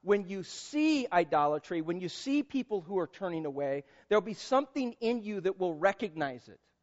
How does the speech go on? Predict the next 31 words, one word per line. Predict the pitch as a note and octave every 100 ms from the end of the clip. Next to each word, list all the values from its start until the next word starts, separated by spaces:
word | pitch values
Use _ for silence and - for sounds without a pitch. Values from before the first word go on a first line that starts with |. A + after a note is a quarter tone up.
| _ _ _ -
and | F#3+
that | G3
you'll | G3+ G#3 F#3+
heed | - C4 C#4 A#3+
the | A#3
warning." | G#3+ F#3 F#3+ F3 - _ _ _ -
And | F#3
look | A3
what | B3+
he | C4
says | B3+ G#3+
in | G3
Deuteronomy | F3 G#3 G3+ G3 G3+ F3+
chapter | G3+ F3 E3+
twenty-nine, | - F#3+ F3+ E3+ E3
verse | D#3+ -
eighteen. | D#3+ - D#3+ B2+ _ -
He | A3+
says, | A3+ F#3+
"Make | G#3+ C4 C4+
sure | - C4+ A#3 F#3 - -
that | G3+ F#3+
no | A3 A3+
man | G#3 G#3 B3 B3+
or | G#3+ G#3
woman, | F3+ G3+ F#3 F3+
clan | - G3+ G#3+ A#3 A#3+
or | F#3+
tribe | F3 - G3+ G3+ F#3+ F#3+
among | F3+ F3+ G#3+ A3 G3+
you | F#3+ E3+